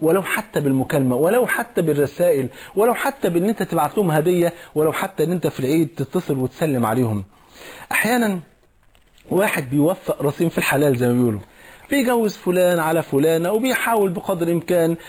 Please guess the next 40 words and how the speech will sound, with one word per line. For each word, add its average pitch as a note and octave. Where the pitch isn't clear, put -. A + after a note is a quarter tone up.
آه، G3+
يعرف G3+
مثلا F#3
إن F#3
فلان F3+
عنده E3+
بنت E3
فاضلة، D#3+
وعارف D#3+
إن D#3+
فلان F3
عنده E3
ابن D#3
فاضل، D#3
فيحاول G#3+
يوفق G#3+
الاتنين F#3
ويمشي A#3+
في D3+
جوازة F#3
كده G#3
عشان A3+
ربنا A3
يكرمه G#3
وياخد G3+
أجر F3+
تأسيس F#3
وإقامة G3
بيت D#3+
مسلم. C3
لكن B3+
أحيانا C#4
بيحصل E3+
مشاكل، C3+
أحيانا C4+
يجي A#3+
يوفق A3
جوازتين D#3+
مع D#3
بعض، E3+